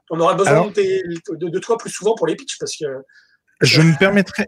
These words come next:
Speaker 2: je me permettrai de mettre au clair quelque chose tout de suite, et
Speaker 1: Tout
Speaker 2: du
Speaker 1: à
Speaker 2: coup,
Speaker 1: fait.
Speaker 2: je, j'en profiterai pour faire un tour de table là-dessus.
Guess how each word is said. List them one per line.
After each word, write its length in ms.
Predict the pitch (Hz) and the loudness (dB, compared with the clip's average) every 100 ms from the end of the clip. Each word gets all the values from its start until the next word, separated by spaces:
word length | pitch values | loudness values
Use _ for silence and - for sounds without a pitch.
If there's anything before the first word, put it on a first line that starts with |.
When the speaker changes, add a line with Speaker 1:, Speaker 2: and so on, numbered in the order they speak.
| - | -4
Speaker 2:
je 160 | - 160 | 2 4
me 80 | 156 | 6
permettrai 360 | 180 180 - | 6 4 4
de 120 | 180 | 4
mettre 240 | 165 165 175 | 6 4 0
au 40 | |
clair 200 | - 190 | 0 -2
quelque 240 | - 143 160 | -2 -4 -2
chose 280 | - 170 | -2 -4
tout 120 | - 170 | -2 -4
de 60 | |
suite, 340 | - 160 - 170 | -4 -6 -6 -4
et 200 | 131 120 | -2 -2
Speaker 1:
Tout 120 | 123 | 0
Speaker 2:
du 20 | |
Speaker 1:
à 60 | - | 0
Speaker 2:
coup, 60 | |
Speaker 1:
fait. 160 | 147 127 120 | 2 2 2
Speaker 2:
je, 40 | |
j'en 140 | 113 | 0
profiterai 440 | 117 131 - - 160 | -4 -8 -10 -6 -6
pour 140 | 139 | -4
faire 140 | - 131 | -2 -2
un 100 | 127 | -2
tour 140 | 143 | -4
de 100 | 135 | -4
table 260 | 139 135 123 | -2 -2 -2
là-dessus. 440 | 120 - 190 | -2 -4 -6